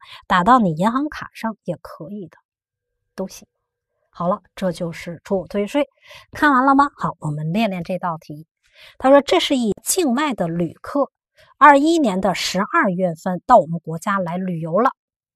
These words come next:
外国人啊，当天就在北京的一家退税商店买了一件手工刺绣的围巾送给家人准备，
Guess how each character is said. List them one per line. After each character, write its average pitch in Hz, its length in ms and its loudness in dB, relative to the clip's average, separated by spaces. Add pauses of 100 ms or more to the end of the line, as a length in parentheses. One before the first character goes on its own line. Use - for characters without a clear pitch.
(180)
外 202 180 0
国 175 160 0
人 165 280 -2
啊， 240 200 4 (460)
当 359 220 8
天 339 280 2
就 311 180 2
在 208 220 2
北 160 300 0
京 262 240 2
的 214 100 2
一 202 220 -4
家 214 300 0
退 269 200 0
税 233 180 -2
商 294 280 -2
店 277 200 -4 (300)
买 185 280 0
了 180 140 2
一 202 200 0
件 240 240 0
手 165 380 -2
工 294 260 2
刺 294 340 0
绣 262 240 -2
的 175 120 -2
围 160 180 -4
巾 330 420 0 (260)
送 - 280 -4
给 156 160 -8
家 160 280 -8
人 143 220 -16
准 156 180 -8
备， 185 180 -6